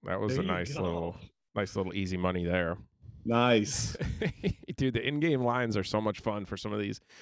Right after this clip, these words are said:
Speaker 1: or have been for some of these N F L games, 'cause it's all
Speaker 2: All right.
Speaker 1: comebacks. So it's
Speaker 2: All
Speaker 1: like you just, you
Speaker 2: comebacks.
Speaker 1: just sit, you just sit on it for the first quarter, first half until somebody gets a big lead, and then hammer that, hammer those points, baby.
Speaker 2: Yeah.
Speaker 1: Um,
Speaker 2: Tough.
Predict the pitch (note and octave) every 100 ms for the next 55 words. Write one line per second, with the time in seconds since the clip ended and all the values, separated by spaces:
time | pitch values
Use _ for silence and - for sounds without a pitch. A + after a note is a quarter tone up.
0 | - - C3 B2 C3 C#3 D#3+ A2 G2+ A2
1 | - A2 G2+ G2 G2+ - F#2+ F2+ E2+ E2+
2 | - G2+ G2 - - - - - - C#3
3 | C#3 D3+ C#3+ E2+ D#2 - - _ _ _
4 | _ - A2 A2+ A2 B2 A2 A#2+ - B2
5 | A2+ - - C3 - - A2+ A2 - -
6 | C3+ - G#2+ G#2 F2+ - G#2+ F#2+ A2+ A2
7 | - - B2 A2+ A2 A2+ A2 - G#2 G#2
8 | G2+ G#2+ - G#2+ G2+ G#2 G2 G2+ G2+ G#2+
9 | G#2 F#2 F2+ G2+ A2 G#2 G2+ F#2+ - _
10 | _ _ _ - A#2 A#2 G#2+ G2 - G#2
11 | E2+ F#2 F2 F2+ - _ _ _ _ -
12 | A#2 C3+ - - _ _ _ _ _ _
13 | _ - A2 A2 G#2 F#2+ F2+ A2+ A#2+ A2
14 | -